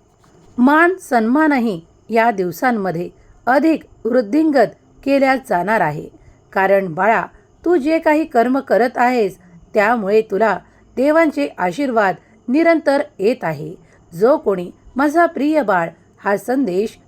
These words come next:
ऐकत आहे, त्याला मी सांगू इच्छितो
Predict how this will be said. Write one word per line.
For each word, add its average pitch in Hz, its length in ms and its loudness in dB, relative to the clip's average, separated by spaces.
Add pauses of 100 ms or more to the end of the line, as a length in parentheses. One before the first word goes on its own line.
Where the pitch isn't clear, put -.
(120)
ऐकत 190 420 -2
आहे, 160 280 -6 (340)
त्याला 196 280 2
मी 190 280 -6 (260)
सांगू 190 360 0
इच्छितो 185 580 -8